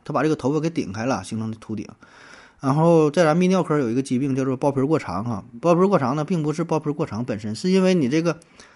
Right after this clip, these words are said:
包皮儿觉得你里边儿的那个东西也能跟着长长，然后呢，高估了它的能力哈，就你那个丁丁长太小了哈，包皮儿白长那么大了，等，等，等丁丁长，丁丁没长。<laughs> 这个，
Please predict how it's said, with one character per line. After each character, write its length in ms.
包 180
皮 120
儿 100
觉 200
得 120
你 140
里 160
边 140
儿 40
的 80
那 120
个 100
东 180
西 60
也 60
能 120
跟 140
着 80
长 180
长， 380
然 120
后 120
呢， 100
高 240
估 180
了 80
它 120
的 120
能 220
力 140
哈， 120
就 120
你 160
那 100
个 240
丁 240
丁 180
长 140
太 160
小 200
了 180
哈， 160
包 180
皮 140
儿 160
白 120
长 160
那 60
么 80
大 180
了， 120
等， 240
等， 240
等 180
丁 140
丁 100
长， 140
丁 120
丁 120
没 100
长。 200
<laughs> 1400
这 200
个， 560